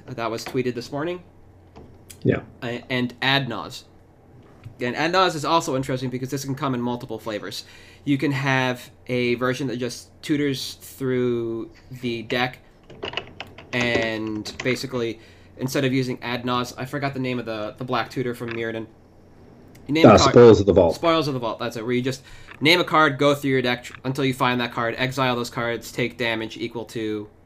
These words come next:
Speaker 1: or lose life equal to, uh, the amount of cards you exile. Uh, it's pretty quick that way. Or
Speaker 2: Yeah.
Speaker 1: you can kind of Glittering Wish combo, where you put something like Bring to Light, Fracturing Gust, and, um, some other odds and ends into your sideboard that allow you to play a much more robust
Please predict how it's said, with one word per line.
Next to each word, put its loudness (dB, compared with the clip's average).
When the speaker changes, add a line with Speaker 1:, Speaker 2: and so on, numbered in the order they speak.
Speaker 1:
or -12
lose -6
life -4
equal -6
to, -8
uh, -12
the -8
amount -6
of -10
cards -8
you -6
exile. -8
Uh, -4
it's -10
pretty -2
quick -4
that -2
way. -2
Or 4
Speaker 2:
Yeah. 6
Speaker 1:
you 2
can -2
kind -2
of -4
Glittering 0
Wish -4
combo, -2
where 0
you 2
put -6
something -4
like -6
Bring -2
to -8
Light, -2
Fracturing -4
Gust, -4
and, -8
um, -10
some -4
other 0
odds 4
and -2
ends -4
into -6
your -6
sideboard -4
that -6
allow -4
you -4
to -6
play -6
a -6
much -8
more -6
robust -6